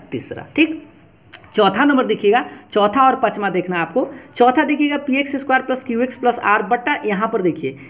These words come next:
इसमें तीन गो bracket था, इसमें भी तीन गो है, लेकिन गौर से देखिए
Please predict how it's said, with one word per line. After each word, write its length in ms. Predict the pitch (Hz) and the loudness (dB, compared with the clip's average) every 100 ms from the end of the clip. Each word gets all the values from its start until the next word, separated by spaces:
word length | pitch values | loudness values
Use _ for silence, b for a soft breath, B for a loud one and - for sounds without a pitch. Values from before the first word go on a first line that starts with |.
| B | B
इसमें 280 | 233 285 320 320 | -2 4 2 4
तीन 240 | 302 320 | 6 8
गो 80 | 311 | 6
bracket 400 | 294 285 285 285 | 4 2 2 0
था, 180 | - 277 - B B B | -2 -12 -14 B B B
इसमें 400 | 277 285 330 359 | 0 6 8 8
भी 80 | 359 | 6
तीन 300 | - 330 339 | 6 6 6
गो 120 | 330 | 4
है, 380 | 269 262 170 110 B B | 2 2 0 -2 B B
लेकिन 400 | 233 277 311 330 277 | 2 4 6 6 8
गौर 180 | 277 277 | 6 4
से 120 | 240 | 0
देखिए 260 | 180 185 | -2 0